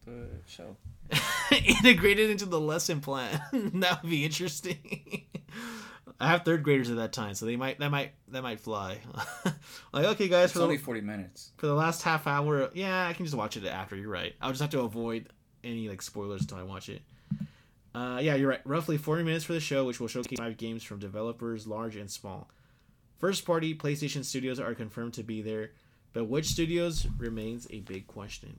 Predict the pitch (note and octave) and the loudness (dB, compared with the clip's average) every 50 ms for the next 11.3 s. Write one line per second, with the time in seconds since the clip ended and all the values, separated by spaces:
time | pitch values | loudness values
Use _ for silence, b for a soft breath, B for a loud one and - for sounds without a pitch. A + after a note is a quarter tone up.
0 | - - B2 B2 C3 B2+ B2 A2+ - C3 B2 A#2+ - B2 A2 G#2 A2 A#2 C3+ - | -10 -8 -6 -6 -4 -6 -6 -4 -4 -4 -4 -4 -4 -6 -6 -4 -2 -2 -2 -2
1 | - A#2 C#3+ E3+ D#3+ - C3 A#2 G#2 G2+ G2 G2 G2+ b b b b b b b | -2 -4 -6 -6 -6 -6 -6 -4 -4 -6 -8 -8 -10 b b b b b b b
2 | b b b C#3 D3+ D#3+ E3 E3+ D3+ D#3 E3+ F3+ F#3 F3+ F3+ G3 A3 A#3+ G3+ A#3 | b b b 0 2 2 2 2 2 2 2 2 2 2 2 2 2 2 2 2
3 | A#3 A3+ G#3+ - - A3 G#3+ G3+ G3 D#3 - - G#3 A3+ G#3+ G3 F#3 F#3+ - C#3 | 2 4 2 2 2 2 2 2 2 0 -2 -2 -2 0 2 2 0 0 0 -4
4 | C#3 C#3+ D3 D#3 E3 E3 D#3+ D#3 - A#2+ - - D3 C#3+ B2 A#2+ A#2 C#3 E3+ D3+ | -4 -4 -2 -2 -2 -2 -2 -4 -8 -8 -6 -4 -4 -4 -4 -4 -4 -4 -4 -4
5 | - - B2+ B2 D3+ F3+ E3+ D3+ B2+ G#2+ G#2+ G#2+ F2+ F2 - - A2+ G#2+ G#2 F#2+ | -4 -4 -4 -4 -4 -4 -2 -2 -2 -2 -4 -6 -6 -8 -8 -6 -6 -6 -6 -8
6 | F#2+ - - G2 F2+ F2+ - - B2 B2 G#2+ G#2 - b b b b b b b | -8 -8 -6 -6 -6 -8 -6 -6 -6 -6 -6 -8 -10 b b b b b b b
7 | b - - C#3+ D3+ D3 D3 C3+ C3 C3+ C#3+ C#3+ D3 C#3 A#2+ B2 C3 B2+ B2+ A#2+ | b -4 -2 0 2 2 2 0 0 -2 -4 -2 -2 -4 -2 -2 -2 -2 -2 -2
8 | A#2+ A#2+ A#2+ A#2+ A#2+ A#2+ A#2+ - - - C3 - - B2+ A#2+ - C3 B2 C#3 B2 | -4 -2 -2 -2 -4 -4 -6 -8 -8 -10 -8 -6 -6 -6 -6 -6 -6 -6 -6 -4
9 | A#2+ A2 - - C3+ C3 C3 B2 B2 A2+ - - - _ _ - C3+ C#3 C#3 - | -4 -4 -4 -4 -4 -4 -4 -2 -2 -2 -2 -4 -8 _ _ -6 -2 -2 -2 -2
10 | B2+ A#2 A#2+ C3+ F3+ F#3 D3+ C3 A#2+ A2 G#2+ G#2+ G2+ G2+ - A2+ G#2+ A2 D3 D3+ | -2 -2 0 -2 -2 -2 -2 -4 -2 -2 -2 -4 -4 -4 -4 -6 -4 -2 -2 -4
11 | D3+ D3 G#2 G2 G2 | -4 -4 -6 -8 -8